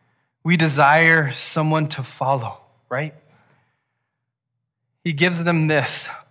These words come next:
Ultimately, he sends Jesus.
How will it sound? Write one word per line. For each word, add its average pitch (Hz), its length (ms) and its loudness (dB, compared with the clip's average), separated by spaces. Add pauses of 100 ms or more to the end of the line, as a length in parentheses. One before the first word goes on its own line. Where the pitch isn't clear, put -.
(100)
Ultimately, 196 800 0 (800)
he 170 140 0
sends 160 640 0 (3500)
Jesus. 139 560 -2